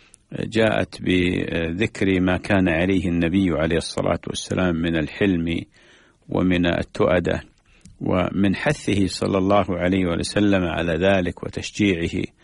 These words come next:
وامتداحه من، آه، وصف بالحلم. ففي حديث أشج عبد القيس يقول له النبي عليه الصلاة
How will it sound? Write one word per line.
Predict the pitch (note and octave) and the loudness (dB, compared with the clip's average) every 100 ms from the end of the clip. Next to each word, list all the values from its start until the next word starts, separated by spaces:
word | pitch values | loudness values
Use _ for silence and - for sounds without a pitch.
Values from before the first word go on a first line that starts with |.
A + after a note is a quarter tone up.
| - - _ - | -20 -20 _ -4
وامتداحه | G2 - G#2+ B2 C#3 A#2 G#2+ G#2 | -2 0 0 2 0 0 0 2
من، | F#2+ F#2 - - _ _ _ _ - | 2 0 -2 -8 _ _ _ _ -6
آه، | G2+ E2 D#2+ | -2 0 0
وصف | A#2+ B2+ - F#2 | 0 0 -2 0
بالحلم. | F#2 F2+ - A2+ F#2 - _ _ _ _ - | 0 0 0 0 0 -4 _ _ _ _ -10
ففي | G2 - F#2+ F2+ - | -6 0 2 2 -2
حديث | - G2 B2 - | -4 0 0 0
أشج | F2+ - - G#2 - - _ _ _ - | -2 -2 -2 -4 -4 -14 _ _ _ -4
عبد | F#2+ F#2 | -2 0
القيس | F#2+ F#2+ G2+ A2 F#2+ - | -2 -2 0 0 0 -4
يقول | F#2 A2 G2+ G2 | -2 -2 0 0
له | F#2+ | -2
النبي | F#2+ F#2 E2+ E2+ | -2 -4 -4 -2
عليه | F#2 | 0
الصلاة | G2 - G#2 F#2+ | 0 -2 0 0